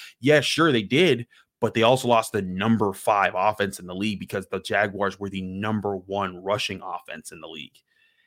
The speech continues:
And that group was a problem. It wasn't just Leonard Fournette. That offensive line was giving people fits throughout the year. And I think that's what the Steelers are trying to do this year. You know, it's not a thing. They are trying to do that this year, but I think it's possible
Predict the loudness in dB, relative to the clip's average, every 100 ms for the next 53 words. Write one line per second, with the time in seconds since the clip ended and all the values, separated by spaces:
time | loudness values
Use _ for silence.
0 | _ -2 2 0 -2 -2 -4 -6 -14 _
1 | -4 -4 -2 -4 0 4 4 2 -4 -2
2 | 0 2 2 2 4 2 2 -2 0 0
3 | 2 4 4 0 -6 -6 -4 -2 -4 -6
4 | -8 -8 -10 -14 -16 -18 -20 -18 -18 -2
5 | -2 -2 -8 -10 -10 -4 -2 -2 -6 -10
6 | -12 -16 _ _ _ _ _ _ _ _
7 | _ _ _ _ _ -4 -2 -2 -4 -2
8 | 2 4 2 -8 _ _ _ -2 -2 -2
9 | -4 -6 -6 -10 -6 -4 -2 -4 -6 -8
10 | -6 -4 -6 -12 -14 -14 -14 -14 -4 -4
11 | -4 -8 -4 -2 0 0 -2 -4 -2 4
12 | 4 4 -4 -6 -8 -6 -4 -4 -2 -4
13 | -2 -2 -4 -8 -8 -2 2 2 0 -6
14 | -8